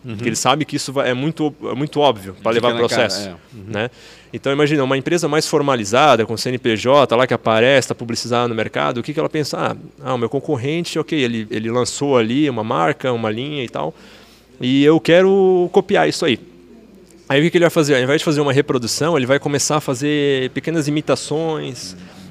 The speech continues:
Speaker 2: ele vai lançar uma marca que não é igual, mas ela lembra outra marca. Ele vai lançar uma, é, por exemplo, ele vai colocar num, né, sei lá, se for um restaurante, ele vai colocar lá uma fachada com cores parecidas,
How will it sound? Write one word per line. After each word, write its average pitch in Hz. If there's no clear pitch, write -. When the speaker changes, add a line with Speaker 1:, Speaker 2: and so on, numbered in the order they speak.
Speaker 2:
ele 120
vai 131
lançar 143
uma 156
marca 139
que -
não 123
é 151
igual, 139
mas 113
ela 123
lembra 123
outra 110
marca. 131
Ele 113
vai 131
lançar 127
uma, 113
é, 107
por 113
exemplo, 117
ele 110
vai 117
colocar 120
num, 104
né, 98
sei -
lá, 110
se -
for 120
um 120
restaurante, 117
ele 107
vai 113
colocar 117
lá 117
uma 117
fachada 120
com 117
cores 117
parecidas, 110